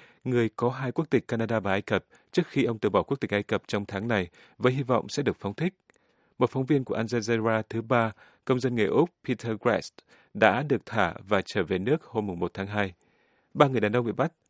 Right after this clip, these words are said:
tháng mười hai năm hai nghìn không trăm mười ba. Ông Grest và Fahmy bị kết án bảy năm tù giam, trong khi ông Mohamed bị kết án mười năm tù. Tuy nhiên, tòa án phúc thẩm tháng trước tuyên bố rằng các công tố viên không có đủ bằng chứng cho thấy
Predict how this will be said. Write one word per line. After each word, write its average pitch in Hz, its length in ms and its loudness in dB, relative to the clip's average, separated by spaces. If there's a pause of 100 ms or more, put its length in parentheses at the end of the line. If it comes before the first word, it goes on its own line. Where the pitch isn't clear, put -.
tháng 113 160 -2
mười 117 100 -2
hai 107 220 -4
năm 110 200 -4
hai 110 140 -8
nghìn 101 140 -6
không 104 180 -8
trăm 104 180 -6
mười 92 100 -4
ba. 98 260 0 (760)
Ông 117 240 2
Grest 123 380 0
và 101 180 0
Fahmy 117 460 0
bị 98 120 0
kết - 160 0
án 107 340 -4
bảy 107 160 4
năm 104 180 -4
tù 98 180 -2
giam, 101 300 0 (360)
trong 117 160 0
khi 117 200 -4
ông 107 220 0
Mohamed 110 520 -2
bị 107 160 -4
kết - 160 -4
án 98 280 -6
mười 104 140 -2
năm 92 200 -6
tù. 87 260 0 (680)
Tuy 147 120 2
nhiên, 139 300 2
tòa 95 200 0
án 104 100 -2
phúc - 200 -10
thẩm 131 180 0
tháng 101 180 -6
trước 175 280 -2
tuyên 110 140 0
bố 107 120 4
rằng 101 220 -2 (320)
các 147 100 0
công 127 140 0
tố 131 120 0
viên 123 260 2
không 139 320 0
có 131 160 -4
đủ 127 160 0
bằng 87 180 -2
chứng 107 220 -2
cho 120 120 -2
thấy 107 360 0